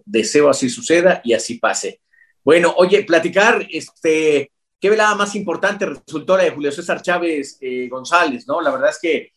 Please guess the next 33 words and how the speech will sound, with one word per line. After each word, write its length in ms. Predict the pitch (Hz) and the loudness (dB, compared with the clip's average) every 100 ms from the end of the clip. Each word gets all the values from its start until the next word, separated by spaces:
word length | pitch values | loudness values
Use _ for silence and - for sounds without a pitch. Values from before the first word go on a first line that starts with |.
| _ - | _ -10
importancia 760 | 131 151 151 202 247 254 202 | -2 -2 2 2 2 2 0
por 160 | 151 170 | 2 2
él, 380 | 240 269 233 - | 4 2 -2 -10
otra 300 | - 208 180 | -8 -4 -4
vez 240 | 175 175 | -4 -6
echa 240 | 185 - 160 | -8 -8 -6
al 100 | 165 | -4
hombro 460 | 196 202 175 135 | -4 -4 -4 -4
a 80 | 127 | -6
su, 200 | 127 143 | -8 -10
a 80 | 139 | -10
su 160 | - 123 | -12 -6
gente, 380 | 190 220 202 | -4 -2 -2
a 60 | 170 | -4
su 140 | - | -4
equipo. 680 | 123 - 233 - 202 196 190 _ _ - | -10 -10 -12 -4 0 0 0 _ _ -8
Eh, 360 | 139 139 147 | -6 -4 -4
eh, 80 | 147 | 0
me 120 | 165 | 0
quedo 240 | 170 226 220 | 4 4 6
con 120 | 214 | 4
una 160 | 220 | 4
gran 200 | 190 208 | 2 0
imagen 520 | 202 180 190 190 160 127 | 0 0 0 0 -6 -8
de 80 | |
Saúl 240 | 127 151 160 | -2 -2 0
Canelo 340 | 165 165 160 | -2 2 4
Álvarez, 400 | 165 165 156 143 | 4 2 0 -2
cabeza 420 | - 143 170 196 | -2 -2 -2 -4
con 160 | 156 135 | -4 -4
cabeza 380 | 135 - 165 - | -2 -2 -2 -4
de 100 | 127 | -4
Julio, 520 | 160 170 180 185 - | 0 4 6 4 2